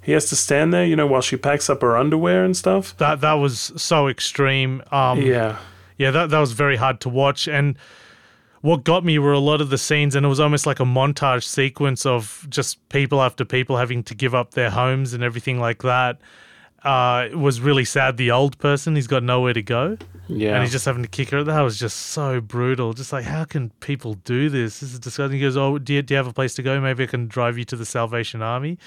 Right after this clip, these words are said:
Speaker 2: or something like that. It's just like, man, that guy physically can't, you know, that, that's just wrong. And I love that. It just kept, it keeps reminding me of that line l-, from Rick Carver. Like, "How does Rick Carver have so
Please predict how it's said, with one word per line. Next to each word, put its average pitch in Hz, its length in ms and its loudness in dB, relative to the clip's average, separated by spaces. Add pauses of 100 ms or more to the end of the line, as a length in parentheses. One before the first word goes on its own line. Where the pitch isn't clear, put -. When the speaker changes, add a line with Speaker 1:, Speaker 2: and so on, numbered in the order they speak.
(280)
Speaker 2:
or 123 60 -4
something 127 280 -4
like 120 180 -4
that. 135 160 -2
It's 135 100 -8
just - 160 -12
like, 123 120 -8
man, 139 280 -2
that 139 120 -4
guy 139 160 -2
physically 135 720 -6
can't, 123 440 -6 (600)
you 143 120 -2
know, 123 120 0
that, 139 160 -4
that's 139 240 -8
just 110 240 -8
wrong. 135 260 0
And 131 100 -2
I 143 40 4
love 143 280 2
that. 127 200 0
It 147 60 -6
just - 220 -4
kept, 160 220 -2
it 165 60 -6
keeps 147 220 -2
reminding 139 500 2
me 131 140 0
of 117 120 -2
that 117 160 -4
line 131 440 -2 (440)
l-, 120 160 -16 (200)
from 135 280 2
Rick 135 220 0
Carver. 127 380 0
Like, 120 200 -2
"How 147 220 0
does 139 220 0
Rick 135 140 -4
Carver 127 260 0
have 120 240 -4 (120)
so 123 520 -4